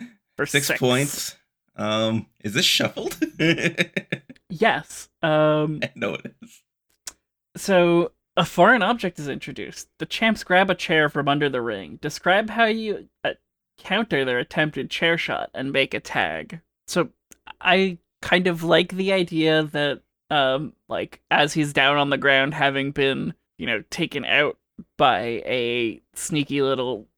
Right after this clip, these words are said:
Speaker 1: attack from behind, what might be considered cheating to some, but the crowd doesn't care. Uh, <laughs>
Speaker 2: They hate the Carbonaras that much.
Speaker 1: Yes.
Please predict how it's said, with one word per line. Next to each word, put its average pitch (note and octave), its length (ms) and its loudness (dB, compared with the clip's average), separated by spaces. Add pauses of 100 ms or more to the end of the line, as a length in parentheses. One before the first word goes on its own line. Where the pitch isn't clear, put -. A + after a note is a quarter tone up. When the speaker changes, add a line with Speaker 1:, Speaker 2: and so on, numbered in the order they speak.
(140)
Speaker 1:
attack D3+ 420 0
from C#3 240 -2
behind, B2+ 720 -2 (460)
what - 220 0 (380)
might D3+ 340 4
be C3 140 2
considered A#2+ 560 0
cheating G#2 400 0
to - 120 -4
some, - 640 -4
but - 220 0
the C#3+ 60 0
crowd C#3 400 2
doesn't C3 300 -6
care. A2 400 0 (100)
Uh, D3 400 4
<laughs> - 60 -18 (640)
Speaker 2:
They A#2+ 120 4
hate C3 400 0 (140)
the A2+ 100 -8
Carbonaras G2+ 720 0
that - 240 -2
much. - 480 -12 (160)
Speaker 1:
Yes. - 580 -2